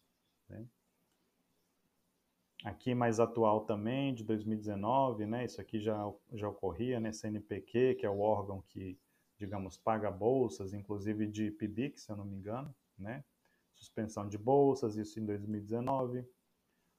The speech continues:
Corte de bolsas, lá também em dois mil e dezenove, ameaçando áreas vitais pra, pra, pra saúde, pra política pública de saúde, né? Que é a questão da dengue, né? Pesquisas que tavam,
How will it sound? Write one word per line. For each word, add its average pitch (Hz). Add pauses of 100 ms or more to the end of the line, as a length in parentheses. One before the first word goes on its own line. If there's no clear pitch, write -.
(140)
Corte -
de -
bolsas, 135
lá 110
também 110
em 110
dois 107
mil 107
e 104
dezenove, 120 (300)
ameaçando 120
áreas 113
vitais 131
pra, 101
pra, 95 (1160)
pra 131
saúde, 143
pra 110
política 127
pública 107
de 104
saúde, 104
né? 131
Que -
é -
a 101
questão 107
da 110
dengue, 110
né? 120 (840)
Pesquisas 117
que -
tavam, 101